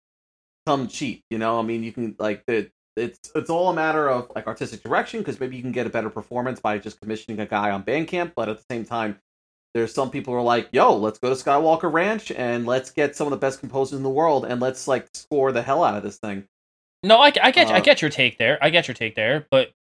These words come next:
Speaker 1: Yeah.
Speaker 2: like I s-, like I
Speaker 1: So
Speaker 2: said, like, can you really put all of that cost onto the consumer?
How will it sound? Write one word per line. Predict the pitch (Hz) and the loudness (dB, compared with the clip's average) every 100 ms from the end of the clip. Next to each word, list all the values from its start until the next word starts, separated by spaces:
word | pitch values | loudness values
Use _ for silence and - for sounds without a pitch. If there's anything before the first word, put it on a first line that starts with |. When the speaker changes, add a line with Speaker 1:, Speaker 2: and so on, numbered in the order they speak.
| - | -2
Speaker 1:
Yeah. | 135 120 | 0 2
Speaker 2:
like | 110 147 | 4 4
I | |
s-, | 147 - - - | 2 -6 -6 0
like | |
I | 147 | 0
Speaker 1:
So | 147 | 2
Speaker 2:
said, | 175 | 0
like, | 117 127 - _ _ | -2 -6 -14 _ _
can | - 196 | 0 2
you | 233 147 | 2 2
really | 185 175 143 _ _ - | 4 4 2 _ _ -4
put | - 175 | 2 8
all | 170 160 | 8 8
of | 143 | 6
that | 143 127 | 4 2
cost | - 165 160 - - | 4 6 4 2 -2
onto | 131 135 | 0 0
the | 123 | -4
consumer? | 123 123 - 214 123 98 | -8 -8 -4 -4 -4 -6